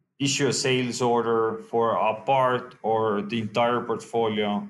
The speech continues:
in one, you know, simple click. And setting up the sort of investment account or the growth account is also super easy. You just s-, specify your goals, your financial goals,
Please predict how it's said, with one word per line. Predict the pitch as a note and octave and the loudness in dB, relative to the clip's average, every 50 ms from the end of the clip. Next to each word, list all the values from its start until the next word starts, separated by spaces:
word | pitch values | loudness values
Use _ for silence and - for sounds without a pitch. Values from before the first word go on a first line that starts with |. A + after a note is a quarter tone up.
| - _ - | -14 _ -6
in | A#2 A2+ A2+ A2 | -4 -4 -2 -2
one, | A2 A2 A2 G#2 G#2 G#2 G2+ G2+ - - _ _ _ _ | 0 0 0 0 -2 -2 -4 -4 -6 -10 _ _ _ _
you | - G#2+ G2 | -6 -6 -4
know, | F#2+ - - - | -4 -6 -8 -12
simple | - - - - B2 A2 A#2 - G#2 | -12 -10 -4 -4 -4 -2 -2 -4 -6
click. | G2 - B2+ D3+ F#3+ D3 - - - _ _ _ _ _ _ _ _ _ _ _ _ _ _ _ _ - _ _ - _ _ _ | -4 -4 -4 -4 -4 -4 -8 -16 -20 _ _ _ _ _ _ _ _ _ _ _ _ _ _ _ _ -20 _ _ -20 _ _ _
And | - B2+ B2 | -2 -2 0
setting | - - D#3+ D#3 D#3 C#3 | 2 0 0 0 0 0
up | C3 C3 C3 - - - | 0 0 -2 -2 -4 -2
the | C3 A#2 | -2 0
sort | G#2+ A#2+ A#2 | 0 0 0
of | A2+ A2 G#2+ B2+ | 0 0 -2 -2
investment | A#2 A2+ A2+ A2+ A#2 A#2 - - A#2 G#2+ G2+ G#2 | -4 -2 0 -2 -2 -2 -4 -6 -6 -6 -4 -6
account | G#2+ G2+ - A#2 A2 A2 A2 A2 G#2+ G#2+ - - - _ _ _ _ _ _ _ | -6 -6 -4 -4 -2 -2 -4 -6 -10 -12 -16 -20 -20 _ _ _ _ _ _ _
or | A2 G#2+ | -4 -2
the | A2+ A2 | -2 -2
growth | G#2 - C3 B2+ B2 - A#2+ | -2 0 0 0 0 0 -2
account | A#2 - - A#2+ A2+ A2+ A2 A2 G#2 - - | -6 -4 -2 -2 -2 0 -2 -4 -8 -8 -8
is | A#2 A2 | -4 -2
also | A#2+ A#2+ A#2 A#2+ - G#2+ | 0 0 -2 -2 -6 -8
super | - - G#2 - - G#2 G#2 | -10 -10 -12 -6 -4 -2 -2
easy. | G2+ G2 F#2+ - F#2 F2+ - - | 0 -2 -2 -6 -8 -14 -16 -12
You | - G2 | -10 -6
just | - - B2 - - - - - | -4 -4 -4 -4 -4 -8 -12 -18
s-, | _ - - - - C#3 - - _ _ _ _ _ _ _ _ | _ -12 -10 -10 -10 -10 -12 -16 _ _ _ _ _ _ _ _
specify | - - - - C#3+ C3+ - D3 C3+ - B2+ A#2 A2 | -18 -12 -4 -4 -2 -2 -2 -4 -4 -2 0 0 2
your | G#2+ G#2+ G#2 G#2 | 2 0 0 -2
goals, | G2+ - - F3 E3+ E3 D#3 D3 C#3 C3 C3 - - - - - - _ _ | -2 -2 0 0 2 2 2 2 0 0 -2 -6 -10 -14 -18 -20 -20 _ _
your | _ A2+ G#2+ | _ -8 -4
financial | - B2+ B2+ B2+ B2+ A#2 - - A2+ | -2 -2 0 0 -2 -2 -4 -4 -6
goals, | G#2 G2+ - C3+ C#3 C3+ C3 B2+ B2 A#2+ A2+ A2 - - | -6 -4 -2 0 2 2 2 2 2 0 -2 -6 -8 -12